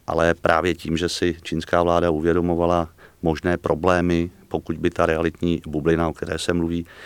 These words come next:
nějak rychle splaskla, tak, eh, se dá říct, že ten vztah, eh, lokální média hodnotí jako chladný. Chladný mezi, eh, čínským prezidentem Xi a, eh, zakladatelem společnosti Evergrande.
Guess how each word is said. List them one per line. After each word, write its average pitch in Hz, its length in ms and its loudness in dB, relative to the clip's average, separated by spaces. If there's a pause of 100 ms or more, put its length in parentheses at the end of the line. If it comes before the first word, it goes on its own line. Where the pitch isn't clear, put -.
(280)
nějak 80 220 -2
rychle 82 280 0
splaskla, 82 580 0 (480)
tak, 90 180 2 (100)
eh, - 180 -6 (360)
se - 280 -2
dá 87 200 2
říct, 78 240 -4
že 78 80 -2
ten 87 220 -2
vztah, - 580 -2
eh, 87 40 2 (640)
lokální 82 580 0
média 78 500 -2 (320)
hodnotí 80 480 -2
jako - 260 -4
chladný. 76 760 -2 (240)
Chladný 87 580 0
mezi, 78 460 -2
eh, 71 320 -4
čínským 80 420 -4
prezidentem 78 680 -4 (200)
Xi - 320 -2 (400)
a, 76 220 0 (240)
eh, 73 100 -4
zakladatelem 76 800 0
společnosti - 800 -6
Evergrande. 67 600 -10